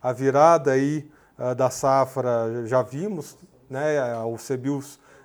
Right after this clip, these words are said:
esses pagamentos acontecendo, e é também, né, remunerando aí, ah, os produtores rurais. Temos esses pontos a serem debatidos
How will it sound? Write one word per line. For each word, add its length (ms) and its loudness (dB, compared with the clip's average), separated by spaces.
esses 260 -10
pagamentos 720 -2
acontecendo, 880 -6
e 140 0
é 80 4
também, 480 -2
né, 380 -10
remunerando 760 -4
aí, 260 -4
ah, 960 0
os 140 -16
produtores 480 -4
rurais. 420 -2
Temos 360 2
esses 260 -10
pontos 540 -4
a 80 -8
serem 300 0
debatidos 640 -6